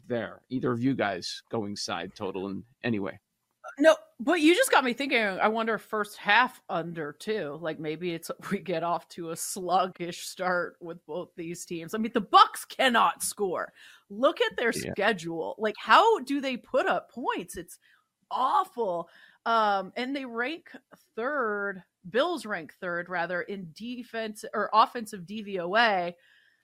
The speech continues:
Speaker 2: So I think at some point, this is a, gonna be a Bills get right spot, but I don't know if that means I'm gonna bet 'em on the spread at
Speaker 1: Yeah,
Speaker 2: that
Speaker 1: they're
Speaker 2: number.
Speaker 1: twenty.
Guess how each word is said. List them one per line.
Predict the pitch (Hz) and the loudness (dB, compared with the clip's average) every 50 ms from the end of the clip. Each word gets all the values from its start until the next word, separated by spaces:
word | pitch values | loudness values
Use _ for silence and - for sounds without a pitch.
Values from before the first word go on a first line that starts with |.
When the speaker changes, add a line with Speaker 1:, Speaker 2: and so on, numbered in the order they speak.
| _ _ _ _ _ _ _ _ _ | _ _ _ _ _ _ _ _ _
Speaker 2:
So | - - - - - 294 294 | -14 -14 -4 2 4 4 6
I | 285 285 359 | 6 6 4
think | 359 359 294 285 | 2 0 -4 -4
at | 226 - - | -4 -4 -4
some | - - - 294 330 349 330 | -6 -2 -2 0 -2 -2 -4
point, | - 254 240 220 214 214 - | -4 -2 -2 -2 -2 -2 -2
this | 214 254 - 254 | -4 -4 -4 -4
is | 262 233 | -4 -4
a, | 226 202 | -4 -4
gonna | 160 226 254 294 330 320 | 0 2 2 4 4 2
be | 208 240 226 190 | 0 0 -2 0
a | 180 180 | 0 0
Bills | 175 160 208 220 214 196 185 160 | -2 -2 -2 -2 -2 -2 -4 -6
get | 160 - 220 226 - - | -6 -2 0 0 0 0
right | - 214 185 165 170 - - - | 0 0 2 2 0 -2 -8 -10
spot, | - - - - - 277 330 302 240 175 160 156 - - 185 - | -10 -10 -8 -4 2 4 4 6 6 6 4 2 0 -4 -6 0
but | 226 240 202 | 2 4 4
I | 214 233 262 | 4 4 4
don't | 262 233 202 - 202 | 2 -2 -4 -4 -6
know | 202 196 190 | -6 -6 -6
if | 185 - | -6 -4
that | 185 160 147 - | -4 -4 -4 -4
means | 190 185 180 180 165 - - - | -8 -10 -10 -10 -10 -12 -12 -12
I'm | - 180 175 | -14 -12 -12
gonna | 180 156 135 | -12 -12 -12
bet | 127 - - 202 | -10 -6 -6 -4
'em | 208 185 170 147 | -4 -4 -6 -8
on | 127 117 | -10 -12
the | - | -12
spread | - - - - - _ - 160 220 247 - 92 101 - 160 - _ _ _ _ _ _ _ _ _ _ _ _ _ - | -12 -12 -12 -12 -14 _ -2 0 0 0 0 -4 -10 -16 -20 -20 _ _ _ _ _ _ _ _ _ _ _ _ _ -16
at | - 156 - - | -16 -14 -6 0
Speaker 1:
Yeah, | 151 127 | 2 4
Speaker 2:
that | 117 | 4
Speaker 1:
they're | 143 156 | 4 4
Speaker 2:
number. | 151 151 | 2 4
Speaker 1:
twenty. | - - 196 190 185 | 4 6 8 8 8